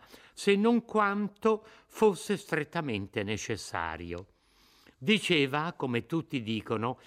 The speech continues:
che le rendite ecclesiastiche sono patrimonio dei poveri. Come poi intendesse infatti una tal massima,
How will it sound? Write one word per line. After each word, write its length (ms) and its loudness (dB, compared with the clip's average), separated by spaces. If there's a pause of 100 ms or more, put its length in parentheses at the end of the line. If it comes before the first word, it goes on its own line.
(320)
che 140 0
le 180 2
rendite 680 0
ecclesiastiche 1200 -2 (240)
sono 380 2
patrimonio 680 -2
dei 180 0
poveri. 680 0 (560)
Come 280 2
poi 240 2
intendesse 720 0
infatti 560 -4
una 180 -8
tal 240 -6
massima, 680 -4